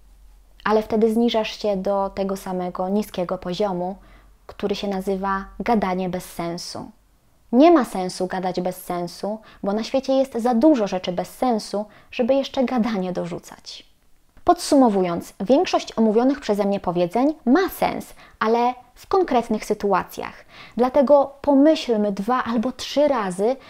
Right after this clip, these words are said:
zanim po nie sięgniemy. Bo jeśli po nie sięgniemy bez pomyślunku,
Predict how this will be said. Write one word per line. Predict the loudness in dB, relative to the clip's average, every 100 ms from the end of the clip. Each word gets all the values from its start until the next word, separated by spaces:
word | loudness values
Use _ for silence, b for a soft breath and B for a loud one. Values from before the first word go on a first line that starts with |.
| B -2
zanim | 2 4 2
po | 2
nie | -2
sięgniemy. | -4 -4 -2 -2 -4 -8 -12 b b b
Bo | 0 2 2
jeśli | 2 2 2 2 0 -2 _
po | 2
nie | 2
sięgniemy | 2 0 0 0 0 2
bez | 2 2
pomyślunku, | 0 0 0 0 0 0 2 2